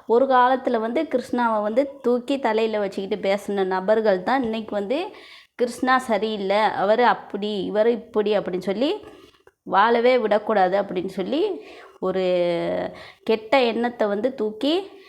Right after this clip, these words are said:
தலையில வச்சுக்கிட்டு ஆடிட்டு இருக்காங்க. அவங்க வீட்லயும் அந்த பிள்ளைங்க இருக்கும் தானே, சரியா?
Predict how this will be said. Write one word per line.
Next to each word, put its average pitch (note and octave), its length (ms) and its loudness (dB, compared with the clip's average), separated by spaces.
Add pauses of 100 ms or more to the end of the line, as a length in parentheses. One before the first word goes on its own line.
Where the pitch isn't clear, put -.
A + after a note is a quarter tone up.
(380)
தலையில G#3 340 2
வச்சுக்கிட்டு G#3 380 -2 (100)
ஆடிட்டு G3 440 -4
இருக்காங்க. C#3+ 360 -6 (680)
அவங்க F#4 260 6 (120)
வீட்லயும் F#4 360 2
அந்த D#4 160 4
பிள்ளைங்க C#4 340 2
இருக்கும் A#3+ 300 0
தானே, F#3 180 0 (600)
சரியா? G#3+ 320 0